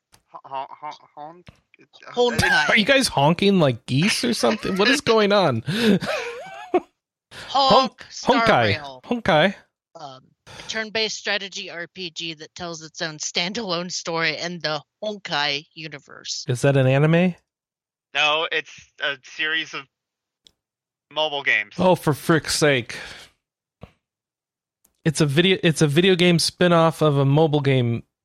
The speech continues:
Speaker 3: Oh, man.
Speaker 1: Well, yeah, 'cause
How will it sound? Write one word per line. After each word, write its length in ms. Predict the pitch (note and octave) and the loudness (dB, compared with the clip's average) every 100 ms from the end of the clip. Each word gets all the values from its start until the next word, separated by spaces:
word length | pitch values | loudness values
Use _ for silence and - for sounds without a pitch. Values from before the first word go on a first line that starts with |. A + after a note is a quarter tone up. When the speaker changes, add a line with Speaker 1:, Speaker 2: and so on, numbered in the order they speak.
| _ _ _ _ - - | _ _ _ _ -20 -6
Speaker 3:
Oh, 380 | D#3+ D3+ C3+ A2+ | -2 0 0 0
man. 200 | A2 C#3 | 0 2
Speaker 1:
Well, 420 | D#3+ B2 B2 A#2+ - _ _ _ _ _ _ _ _ | 2 2 0 -2 -8 _ _ _ _ _ _ _ _
yeah, 260 | C#3 A#2+ A2+ B2+ _ _ | -4 -2 -4 -12 _ _
'cause 120 | D3 | -16